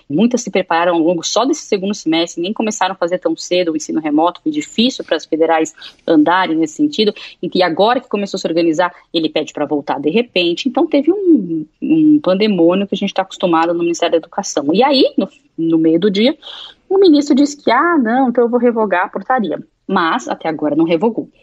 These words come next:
E a gente vê que é um pouco de uma postura ali do ministro e do governo Bolsonaro muito mais ideológica, né? Não existe essa defesa de que temos que voltar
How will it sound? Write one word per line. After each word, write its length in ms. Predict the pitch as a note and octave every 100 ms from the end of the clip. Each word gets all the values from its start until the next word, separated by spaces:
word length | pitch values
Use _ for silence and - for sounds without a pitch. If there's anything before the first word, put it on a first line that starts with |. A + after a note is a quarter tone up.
| _
E 80 | A3+
a 80 | C#4+
gente 260 | D4+ E4+ C4+
vê 140 | A#3
que 140 | -
é 40 | G#3+
um 60 |
pouco 320 | G3+ G#3+ A3 G3
de 100 | D3+
uma 140 | E3+
postura 840 | - E3+ - A3+ C#4 B3+ E3 D3+ -
ali 360 | C#3+ C#3+ D#3+ F#3+
do 160 | F#3+
ministro 520 | G3 E3 F#3 A3+ -
e 40 | D#3+
do 100 | D#3+
governo 260 | D#3 D3+
Bolsonaro 760 | C#3+ D3 - C#3+ D#3+ A3 G#3+ E3+
muito 360 | E3 A3+ - D4
mais 400 | G3+ F#3+ G#3+ - - - -
ideológica, 1000 | G3 D#3+ A#3 C4+ F3 E3+ D3+ B2+ - B2+
né? 200 | D3+ E3+
Não 200 | F3 F3+
existe 240 | G#3 D4+
essa 180 | C#4+ A#3+
defesa 680 | F3 D#3+ - F#3 G#3+ F3 D#3+
de 120 | D3+
que 100 | C#3
temos 340 | - F#3+ G3+
que 120 | -
voltar 580 | D3+ D3+ D3 F#3+ G3 F#3